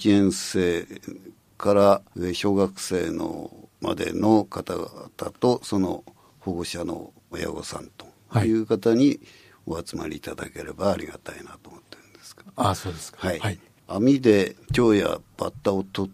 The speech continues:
Speaker 1: てですね、そしてそれを絵に描いて、あの、もちろん、あの、中西明先生って、えー、大変その昆虫に詳しい方で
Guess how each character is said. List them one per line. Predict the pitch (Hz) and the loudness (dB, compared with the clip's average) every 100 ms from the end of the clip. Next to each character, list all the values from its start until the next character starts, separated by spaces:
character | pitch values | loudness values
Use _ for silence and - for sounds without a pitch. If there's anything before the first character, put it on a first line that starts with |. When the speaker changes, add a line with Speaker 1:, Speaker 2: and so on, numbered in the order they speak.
| _ | _
Speaker 1:
て | - 78 | -10 -10
で | 73 | -10
す | - - | -14 -16
ね、 | - - _ - - - _ | -18 -18 _ -20 -20 -20 _
そ | - 117 | -6 -4
し | 110 | -2
て | 120 | -2
そ | 104 123 | 0 0
れ | 117 | 2
を | 120 117 113 110 110 | 4 6 6 4 4
絵 | |
に | 107 98 | 2 2
描 | 98 98 | 2 0
い | 95 | 0
て、 | 95 - 113 110 - _ _ _ _ _ _ - | -2 4 6 6 2 _ _ _ _ _ _ -6
あ | |
の、 | 87 87 90 - | -4 -4 -6 -4
も | 113 | -2
ち | 113 | 2
ろ | 131 98 | 4 4
ん、 | |
あ | |
の、 | 87 82 - - - | 2 -4 -8 -16 -14
中 | - 92 107 | -8 0 2
西 | 98 104 | 2 0
明 | 98 | -2
先 | 95 76 - 76 76 | -4 -8 -10 -12 -12
生 | - | -14
っ | 76 | -16
て、 | - - 98 - - _ - - - - | -18 -20 -20 -20 -20 _ -20 -20 -20 -20
え | 78 73 76 | -20 -20 -12
ー、 | 95 | -4
大 | 92 | 0
変 | 92 85 - 101 | 0 0 -4 -14
そ | - 80 | -14 -12
の | 78 73 | -12 -14
昆 | - 87 | -10 -10
虫 | - | -8
に | 82 78 | -10 -10
詳 | 80 80 | -12 -12
し | - | -14
い | 71 | -16
方 | |
で | - | -18